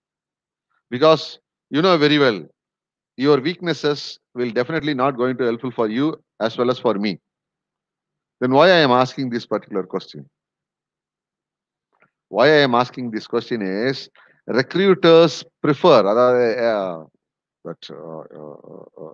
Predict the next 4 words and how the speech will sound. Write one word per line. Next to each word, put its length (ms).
interviewers 1080
prefer 480
hiring 520
professionals 1080